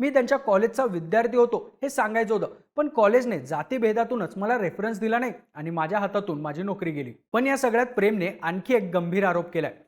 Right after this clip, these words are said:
कॉलेजने कंपनीला माझा रेफरन्स तर दिलाय, पण त्यात मी कंपनीची जागतिक पातळीवर बदनामी करत असल्याचा खोटा आरोप केलाय. कॉलेज मला खोट्या आरोपात अडकवायचा प्रयत्न करतंय, पण माझी लढाई ही कंपनीशी नाही, तर कॉलेजने केलेल्या जातीवादाविरोधातली आहे.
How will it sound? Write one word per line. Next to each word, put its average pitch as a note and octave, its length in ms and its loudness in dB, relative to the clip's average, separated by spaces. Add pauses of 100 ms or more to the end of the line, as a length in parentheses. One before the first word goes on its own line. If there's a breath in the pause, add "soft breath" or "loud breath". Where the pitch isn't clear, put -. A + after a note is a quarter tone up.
(220)
कॉलेजने F#3+ 440 -4
कंपनीला G3+ 560 -2
माझा D3+ 280 -2
रेफरन्स F#3 480 -2
तर A3+ 100 2
दिलाय, A3+ 240 2 (320)
पण D4+ 120 6
त्यात C#4 280 4
मी C#4+ 100 -2
कंपनीची B3+ 640 0 (220)
जागतिक F#3 460 -2
पातळीवर G#3+ 480 2
बदनामी F#3 500 -2
करत G#3+ 300 0
असल्याचा G#3 380 -4 (160)
खोटा F#3 240 0
आरोप F3+ 240 0
केलाय. D#3+ 220 -4 (360)
कॉलेज E3+ 320 -4
मला F3+ 260 -2
खोट्या D#3+ 300 2
आरोपात F#3 280 2 (140)
अडकवायचा G3 440 -2
प्रयत्न F#3 380 -2
करतंय, F#3 300 -2 (320)
पण D4 120 0
माझी A#3 360 2
लढाई A#3 240 4
ही F3 100 -4
कंपनीशी G#3+ 580 -2
नाही, G3+ 140 -4 (260)
तर D#3+ 80 -8 (100)
कॉलेजने G3 440 -4
केलेल्या G3+ 360 0
जातीवादाविरोधातली F3 1160 -2
आहे. - 100 -8